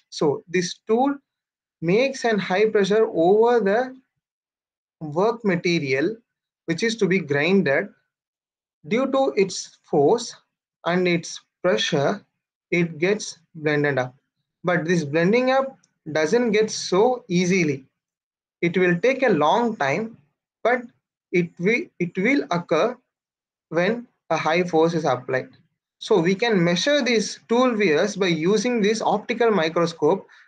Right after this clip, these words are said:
which is fitted with the micrometer. So using this micrometer, we can measure how much level of tool wear is being occurred, and we can ensure that how much tool life is being guaranteed. So guaranteed is nothing but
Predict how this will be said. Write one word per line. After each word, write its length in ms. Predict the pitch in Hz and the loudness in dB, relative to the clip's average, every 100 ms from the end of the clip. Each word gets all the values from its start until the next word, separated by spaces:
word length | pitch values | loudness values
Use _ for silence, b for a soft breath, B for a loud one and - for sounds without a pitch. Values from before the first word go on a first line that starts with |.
| b | b
which 220 | 175 175 | -4 -2
is 160 | 233 - | -4 -2
fitted 400 | 185 175 226 190 | -2 0 2 2
with 100 | 156 | 2
the 100 | 190 | 0
micrometer. 760 | 143 160 175 196 151 139 131 - _ _ - - _ _ _ _ _ _ | 2 0 0 0 0 -2 -4 -6 _ _ -20 -20 _ _ _ _ _ _
So 320 | - 214 170 180 | -2 0 0 0
using 360 | 202 262 285 | 0 2 2
this 180 | 269 208 | 0 0
micrometer, 680 | 175 208 240 226 208 220 226 | -2 0 0 0 0 2 2
we 140 | 190 | 2
can 240 | 175 202 | 0 0
measure 320 | 160 165 220 156 | 0 0 0 0
how 280 | 143 196 | 0 2
much 320 | 233 233 226 - _ _ - | 2 0 -2 -8 _ _ -6
level 360 | 156 175 220 214 | 0 2 4 4
of 200 | 196 190 - 214 | 2 -2 -6 2
tool 220 | 220 208 | 4 4
wear 180 | 202 208 | 2 2
is 180 | 165 | 0
being 220 | 143 180 196 | 0 -2 0
occurred, 420 | 156 139 160 196 190 | -4 -2 0 0 0
and 160 | 180 | 0
we 140 | 185 185 | 0 0
can 260 | 208 233 | -2 -2
ensure 540 | 175 185 220 - 247 220 | 0 0 0 2 2 4
that 200 | 185 180 | 0 -2
how 280 | - 196 | 0 2
much 260 | 226 226 220 - | 2 2 -2 -2
tool 220 | 214 214 | 2 4
life 260 | 208 214 190 | 4 2 0
is 160 | 170 | -2
being 400 | 147 160 170 196 | -2 0 2 2
guaranteed. 600 | 147 139 139 131 131 127 - _ _ _ _ _ - | 2 0 0 -4 -6 -10 -14 _ _ _ _ _ -2
So 120 | 170 | 0
guaranteed 540 | 143 143 165 220 247 262 | 2 2 2 2 0 2
is 180 | 254 190 | 0 0
nothing 360 | 165 202 208 | 0 2 2
but 200 | 147 170 | 2 0